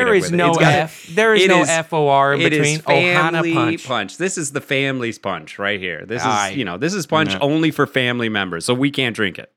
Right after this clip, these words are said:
Speaker 2: Yeah,
Speaker 1: We're not allowed.
Speaker 2: Yeah, that's exactly. Okay, so when you come to my house, I see you
Speaker 3: Look,
Speaker 2: drinking it, just immediately beat your ass. Dude,
Speaker 3: if
Speaker 2: what the
Speaker 3: you've
Speaker 2: fuck are
Speaker 3: grown
Speaker 2: you
Speaker 3: up
Speaker 2: doing?
Speaker 3: in the Novath household, they definitely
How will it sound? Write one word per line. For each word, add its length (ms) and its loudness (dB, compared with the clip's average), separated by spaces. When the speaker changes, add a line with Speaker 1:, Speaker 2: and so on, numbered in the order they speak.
Speaker 2:
Yeah, 420 -4
Speaker 1:
We're 60 -4
not 100 -2
allowed. 260 -4
Speaker 2:
Yeah, 100 2
that's 180 0
exactly. 440 -2
Okay, 220 0
so 120 -2
when 120 2
you 80 0
come 160 0
to 80 0
my 100 0
house, 240 -2
I 60 -2
see 160 -4
you 80 2
Speaker 3:
Look, 60 -4
Speaker 2:
drinking 260 0
it, 220 -2
just 200 -4
immediately 440 2
beat 200 -4
your 140 0
ass. 240 -2
Dude, 160 -2
Speaker 3:
if 80 0
Speaker 2:
what 80 -2
the 60 0
Speaker 3:
you've 100 -2
Speaker 2:
fuck 80 -4
are 60 2
Speaker 3:
grown 160 2
Speaker 2:
you 60 2
Speaker 3:
up 80 0
Speaker 2:
doing? 200 0
Speaker 3:
in 100 -4
the 60 0
Novath 360 -2
household, 600 -6
they 160 -2
definitely 920 -4